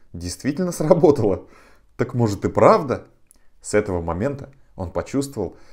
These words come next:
так недостававшую ему до сих пор уверенность в себе и заговорил уже не спеша,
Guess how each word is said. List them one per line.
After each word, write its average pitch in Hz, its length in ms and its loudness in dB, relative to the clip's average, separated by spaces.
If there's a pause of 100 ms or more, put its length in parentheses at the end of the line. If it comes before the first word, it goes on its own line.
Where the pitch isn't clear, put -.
(320)
так 135 200 6
недостававшую 110 760 0
ему 95 180 -4
до 101 60 -8
сих 98 200 -12
пор 95 160 -4
уверенность 90 480 -4
в - 40 -14
себе 107 460 -2 (160)
и 90 80 -6
заговорил 87 460 -2
уже 90 180 -4
не 87 100 -6
спеша, - 480 -12